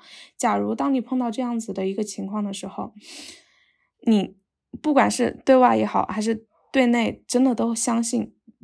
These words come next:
只是对方的错，就是他的问题，然后我自身没有任何的问题，容易造成一个情况，就是之后还是会遇到同样的情况，因为你不知道他身上吸引你的点是什么，你，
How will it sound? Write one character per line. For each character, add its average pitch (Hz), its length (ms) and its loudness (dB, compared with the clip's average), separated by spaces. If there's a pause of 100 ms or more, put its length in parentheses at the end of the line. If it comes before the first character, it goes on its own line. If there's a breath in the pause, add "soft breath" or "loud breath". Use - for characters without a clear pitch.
只 - 160 -4
是 247 140 -2
对 254 180 2
方 208 200 -4
的 196 100 -4
错， - 420 -12
就 269 120 -2
是 269 100 0
他 240 160 0
的 202 80 2
问 208 220 0
题， 190 180 -6
然 202 180 -4
后 247 120 0
我 208 120 0
自 240 320 -2
身 214 240 -4
没 202 200 -2
有 196 160 -2
任 262 160 0
何 208 120 -8
的 185 140 -6
问 190 180 -4
题， - 300 -16 (560 soft breath)
容 185 240 0
易 247 140 0
造 240 180 -2
成 220 180 -6
一 185 160 -6
个 196 640 -2
情 190 280 -4
况， 208 220 -2
就 208 80 0
是 208 440 -4 (340)
之 285 220 2
后 302 100 0
还 190 180 -4
是 214 140 -6
会 311 140 0
遇 254 80 -2
到 220 120 -2
同 208 160 -8
样 190 80 -8
的 185 80 -8
情 180 220 -12
况， - 240 -14 (720)
因 302 160 4
为 339 80 4
你 214 100 2
不 269 160 -2
知 285 100 -4
道 269 160 2
他 254 160 -6
身 247 200 -4
上 262 120 -2
吸 240 240 -4
引 190 140 -4
你 180 80 -6
的 190 100 -6
点 185 240 -8
是 220 140 -6
什 196 140 -8
么， 185 120 -10
你， 208 160 -2